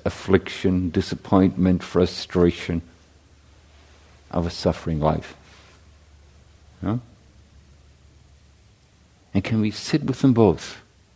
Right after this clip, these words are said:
which, which either one appears? Huh? So be it. Huh? Okay, each time we come to sit,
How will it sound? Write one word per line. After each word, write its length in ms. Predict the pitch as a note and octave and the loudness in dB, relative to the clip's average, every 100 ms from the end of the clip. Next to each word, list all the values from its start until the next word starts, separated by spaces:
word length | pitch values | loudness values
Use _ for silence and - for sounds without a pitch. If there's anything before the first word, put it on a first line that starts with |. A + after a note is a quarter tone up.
| _ _ | _ _
which, 280 | - F2 - - | -10 -8 -4 2
which 600 | A#2 A2+ - F#2+ G2+ - | 2 2 -2 -2 -2 -4
either 500 | A2 A2+ A#2 A2 G#2+ | -2 2 6 6 6
one 320 | F#2+ F#2+ F#2+ | 6 6 4
appears? 540 | F#2 G2 F2 D#2+ - - _ _ _ _ _ _ _ _ _ _ _ | 2 0 0 -2 -10 -20 _ _ _ _ _ _ _ _ _ _ _
Huh? 140 | G#2 C3+ - _ _ _ _ _ _ _ | -4 -4 -6 _ _ _ _ _ _ _
So 200 | - B2+ | 0 2
be 180 | G2 F2+ | 4 2
it. 160 | D2 - _ _ _ _ _ _ _ _ _ _ _ _ _ _ _ _ _ _ _ _ _ _ _ _ _ _ - | -2 -12 _ _ _ _ _ _ _ _ _ _ _ _ _ _ _ _ _ _ _ _ _ _ _ _ _ _ -14
Huh? 80 | E2+ - _ _ _ _ _ _ _ _ _ - - | -14 -14 _ _ _ _ _ _ _ _ _ -20 -16
Okay, 160 | - - | -12 -2
each 420 | G2+ A2+ - - | 2 2 0 -8
time 440 | - G#2+ F#2+ F2 F2 | 0 2 4 2 2
we 100 | F2 | 0
come 300 | - F#2 D#2 | 2 2 0
to 80 | |
sit, 340 | - - - | -4 -8 -10